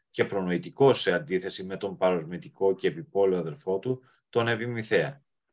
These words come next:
Ο Προμηθέας διαθέτει πολλά soft skills, δηλαδή οριζόντιες επικοινωνιακές δεξιότητες, και αναπτύσσεται διαρκώς σε επίπεδο γνώσεων, αλλά και σε πνευματικό επίπεδο. Είναι αιώνιος μαθητής,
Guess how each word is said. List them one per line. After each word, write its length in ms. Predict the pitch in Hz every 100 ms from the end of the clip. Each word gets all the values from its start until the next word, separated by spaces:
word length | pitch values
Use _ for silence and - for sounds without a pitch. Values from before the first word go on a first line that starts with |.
| _ _ _
Ο 100 | 92
Προμηθέας 800 | 92 101 90 80 92 98 131 -
διαθέτει 560 | - 90 98 - 123 143
πολλά 400 | 143 95 123 139
soft 140 | - 113
skills, 520 | - - 101 76 - -
δηλαδή 540 | 87 80 80 113 151 156 _ _
οριζόντιες 840 | - 98 87 80 110 123 127 127 123
επικοινωνιακές 800 | 113 - 90 85 80 78 95 87
δεξιότητες, 880 | 80 - 80 80 90 - 147 143 - _ _ _
και 120 | -
αναπτύσσεται 580 | 104 95 - 117 113 139
διαρκώς 520 | 110 92 85 107 110
σε 80 | -
επίπεδο 360 | 90 95 110 107
γνώσεων, 480 | 80 90 95 113 104
αλλά 160 | 98
και 100 | 92
σε 120 | 95
πνευματικό 540 | 95 95 90 87 - 113
επίπεδο. 540 | 107 117 - 71 - _ _ _ - _ _ _
Είναι 400 | - 110 110 -
αιώνιος 680 | - 95 92 139 139 95 -
μαθητής, 720 | 90 - 82 104 135 143 -